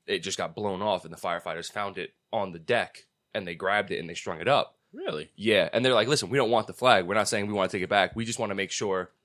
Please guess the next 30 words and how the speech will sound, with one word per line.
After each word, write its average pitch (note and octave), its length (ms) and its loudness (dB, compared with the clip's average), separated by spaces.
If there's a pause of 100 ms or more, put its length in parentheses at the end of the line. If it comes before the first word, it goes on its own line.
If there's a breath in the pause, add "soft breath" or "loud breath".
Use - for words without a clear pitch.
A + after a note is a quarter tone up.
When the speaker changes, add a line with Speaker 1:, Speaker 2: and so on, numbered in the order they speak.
(120)
Speaker 1:
listen, A#2 320 2
you A2 80 -2
guys G#2 220 2
know G2+ 180 -2
this F#2+ 120 -4
belongs F#2 320 -4
to - 80 -4
us, G2+ 340 0
and G2 180 -2
at F#2 80 -4
the G2+ 100 -4
end G2 100 -4
of F2 60 -10
the F2+ 60 -10
day, F#2 120 0
we F2 80 -6
want F2 180 -4
it C2 60 -6
in E2+ 60 -6
a E2 40 -8
museum D#2+ 480 -10 (160)
when G2 200 -4
it's A2+ 180 0
Speaker 2:
Right. F2 80 -4
Speaker 1:
done G2 140 0
doing F2+ 160 -4
what E2+ 60 -4
it's E2 120 -8
doing." G#2 340 0 (540 soft breath)
So A2 380 2